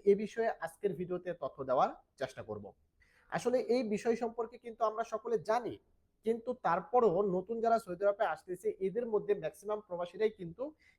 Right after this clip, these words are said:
এই কাফালা জিনিসটা কিন্তু অনেক সময় বোঝে না। তো আজকের ভিডিওতে এ সম্পর্কে বিস্তারিত তথ্য দেওয়ার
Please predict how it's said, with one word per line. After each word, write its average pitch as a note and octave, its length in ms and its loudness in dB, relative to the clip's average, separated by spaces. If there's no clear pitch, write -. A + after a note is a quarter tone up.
এই F3+ 100 2
কাফালা G#3+ 340 2
জিনিসটা F3+ 400 -4
কিন্তু E3+ 320 -10
অনেক D3 220 -2
সময় D#3 240 -2
বোঝে - 280 -10
না। G2 60 -16
তো - 60 0
আজকের C#3+ 360 4
ভিডিওতে G#3+ 380 0
এ F3 100 4
সম্পর্কে F#3+ 460 -4
বিস্তারিত F3 540 -6
তথ্য C3+ 240 -10
দেওয়ার D#3 240 4